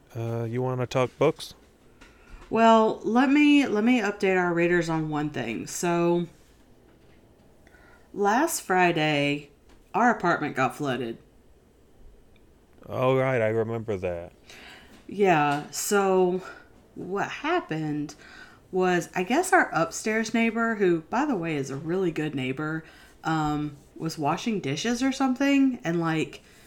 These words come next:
Speaker 2: you know the little spray thing that's, like, on a hose that you pull
Speaker 1: Yes.
Speaker 2: out? You know what I'm talking about?
Speaker 1: Yes.
Speaker 2: Okay. So I guess he, like, yanked on it 'cause it wasn't coming out as far as he wanted,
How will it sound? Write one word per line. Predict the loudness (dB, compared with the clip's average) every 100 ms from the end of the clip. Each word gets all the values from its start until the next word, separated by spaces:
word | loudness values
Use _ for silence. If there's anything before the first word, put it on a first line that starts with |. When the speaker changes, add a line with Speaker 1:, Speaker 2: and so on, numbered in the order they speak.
| -20 -20 -20 -20 -8
Speaker 2:
you | -2
know | 0 2 4
the | 2
little | 2 -2 -2
spray | -4 -6 -6 -2 2 2 2
thing | 0 2 4 4
that's, | 2 0
like, | -2 -2
on | 0 0
a | -2
hose | -4 -4 0 0 0 -2 -6 -8 -14 _ -8
that | -8 -8
you |
pull | -6 -2 0
Speaker 1:
Yes. | 2 4
Speaker 2:
out? | 2 0 -6 -18 _ _ _ _ _ _ _ _ _ _ _ _ _ 0
You | 2
know |
what | 4
I'm | 2
talking | 2 2
about? | 2 2 0
Speaker 1:
Yes. | -6 -16 -20 -20 -4
Speaker 2:
Okay. | -2 -4 -8 -20 -20 -20 -20 -20 -6
So | -2 -2
I | 2
guess | 2 2
he, | 2 4
like, | 4 2 -2
yanked | -4 0 0 -2 -2
on | 0 2
it | 4 2 -2
'cause | -2
it | -2 -2
wasn't | -2 -4 -6
coming | -4 -2 -2
out | -4 -2 -2
as | -2
far | 0 0
as | 0 -2
he | -4
wanted, | -2 -4 -2 0 0